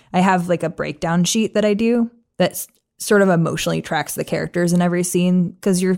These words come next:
completely shooting out of order. So I'll do, like, a scale or some sort of we actually developed that method on Heartland. I, I went and took some classes just to, like, refresh, 'cause that was the thing I was most scared of, was like, "Oh God," I, even though I acted, I'm like, "I haven't done it in so long, and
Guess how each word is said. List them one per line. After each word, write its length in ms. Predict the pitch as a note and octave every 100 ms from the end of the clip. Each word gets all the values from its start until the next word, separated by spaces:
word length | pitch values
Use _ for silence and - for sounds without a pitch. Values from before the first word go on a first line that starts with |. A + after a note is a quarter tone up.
| F#3
completely 420 | F#3 F3+ D#3+ D#3
shooting 280 | E3+ E3 D#3+
out 120 | D3+
of 100 | D3
order. 300 | D#3+ D#3+ D#3+
So 160 | E3+ F3+
I'll 100 | F3+
do, 140 | F3+
like, 160 | E3+ E3+
a 60 | E3
scale 600 | - D3 D3 C#3+ C#3+ D3
or 160 | D3+ D#3
some 300 | D#3+ D#3 D#3
sort 240 | - D#3 D3+
of 340 | D3 F3 - - _ _ _ _ -
we 140 | G3+ G#3
actually 240 | - G3+
developed 720 | F3 E3 D#3+ D#3+ - - - - - F3 F#3+ -
that 260 | D#3+ E3 -
method 300 | E3 E3 E3+
on 300 | E3 E3 - -
Heartland. 580 | - E3 E3+ E3 D#3+ -
I, 240 | F3 F3 F3
I 120 | F3+ F3+
went 200 | F#3+ F#3
and 160 | E3
took 220 | - E3+
some 200 | - E3
classes 760 | D#3 D3+ D#3+ E3+ D#3 D#3 E3 -
just 260 | - D#3+ -
to, 120 | E3
like, 260 | E3+ D#3+ E3+
refresh, 380 | E3 F3 - -
'cause 120 | G#3+
that 100 | A#3+
was 100 | A3
the 100 | G3
thing 220 | F#3+ E3
I 60 | E3
was 100 | D#3
most 180 | D#3
scared 240 | - D#3 D#3
of, 180 | F#3 G3
was 160 | E3
like, 160 | E3+ D#3
"Oh 160 | G#3 F#3
God," 220 | G3 G3+
I, 240 | E3+ F#3+ -
even 180 | G#3+ A3+
though 100 | A3+
I 60 | F#3+
acted, 380 | F3+ G3 F#3
I'm 120 | E3 D#3+
like, 160 | D#3+
"I 40 | E3
haven't 260 | G#3 G3+
done 160 | G3 A3
it 60 | F#3
in 80 |
so 200 | E3+ E3
long, 460 | E3+ A3+ G#3+ G#3+ F#3
and 240 | D3+ D#3